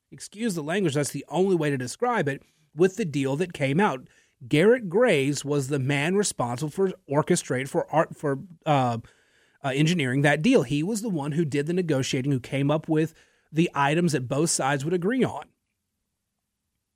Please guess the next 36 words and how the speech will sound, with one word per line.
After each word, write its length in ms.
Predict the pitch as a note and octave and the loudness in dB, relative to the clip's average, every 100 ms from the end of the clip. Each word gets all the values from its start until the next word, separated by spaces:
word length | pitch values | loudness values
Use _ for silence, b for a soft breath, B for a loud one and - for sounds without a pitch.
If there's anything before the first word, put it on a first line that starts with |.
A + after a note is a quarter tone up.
| _ _ _ | _ _ _
Kevin 300 | - D#3 F3+ | -2 0 2
McCarthy 500 | G#3 - D3+ C#3+ F#3 | 2 2 0 0 -2
fully 440 | F3+ - C3+ C3 E3+ | -6 -6 -6 -2 -2
endorsed 360 | E3+ A#3+ A3 | 2 4 2
it, 40 | D#3 | 0
but 100 | C#3 | -4
it 40 | |
was 140 | C3 A#2 | -8 -8
Garrett 380 | C3 C3+ A3 | -4 0 0
Graves 420 | E3+ C#3+ A#2 C3 - b b | 0 -2 -2 -6 -10 b b
who 140 | D#3 E3 | -4 -2
engineered 480 | D3 D#3 C#3 A2+ | -2 0 -2 -2
a 60 | C3 | -2
lot 260 | E3+ B3 C#3+ | -2 0 -2
of 100 | E2+ | -6
it. 240 | - _ _ _ _ _ _ _ _ _ _ _ _ _ _ _ _ _ _ _ _ _ _ | -12 _ _ _ _ _ _ _ _ _ _ _ _ _ _ _ _ _ _ _ _ _ _
He 220 | A3+ A#3 | 4 4
hasn't 600 | - C#4 C4 D3+ B2 - - | 4 2 4 2 -2 -10 -6
gone 360 | C#3+ E3 F3 E3+ | 4 6 6 6
out 180 | D3 D#3 | 4 4
of 120 | E3 | 4
his 200 | D3+ D#3+ | 4 2
way 520 | B2+ C#3 B2 A2+ C#3+ - _ _ _ _ _ - | 2 0 0 0 -2 -6 _ _ _ _ _ -2
to 180 | D#3 C3+ | 2 4
vote 320 | A#2 C#3 D3 | 4 2 0
to 180 | - D3 | 0 0
impeach 520 | B2 A#2+ A#2+ A#2+ - | 0 -2 -4 -6 -8
Donald 320 | C3 A2+ C3 | -8 -6 -10
Trump 300 | F3 B2+ C3+ | -10 -8 -4
like 200 | C3 C3 | -2 -2
Bill 200 | A#2 D#3+ | 0 0
Cassidy 440 | E3+ D3 B2 B2+ C#3 | 2 0 0 -2 -2
did. 220 | B2+ D3+ | -2 0
He 160 | F3+ E3+ | 0 0
hasn't 440 | G3+ B3 F#3 E3+ | 0 0 0 0
gone 260 | D#3 C#3+ | 2 0